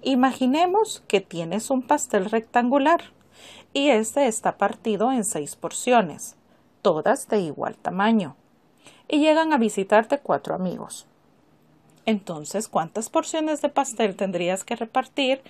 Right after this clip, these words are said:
para que tus amigos comieran una porción? Quizá la respuesta no te va a ser muy fácil, pero analizando vemos que son cuatro amigos y que tienes que dividir el pastel en seis porciones.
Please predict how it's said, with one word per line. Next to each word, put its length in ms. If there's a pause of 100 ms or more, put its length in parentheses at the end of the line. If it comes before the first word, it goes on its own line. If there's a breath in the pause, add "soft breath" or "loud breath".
(420 loud breath)
para 280
que 100
tus 220
amigos 420
comieran 500
una 200
porción? 540 (1800 loud breath)
Quizá 280
la 120
respuesta 480
no 160
te 100
va 80
a 60
ser 160
muy 180
fácil, 540 (160)
pero 160
analizando 880
vemos 480
que 100
son 240
cuatro 380
amigos 580 (140)
y 80
que 120
tienes 300
que 140
dividir 500
el 160
pastel 640
en 140
seis 280
porciones. 840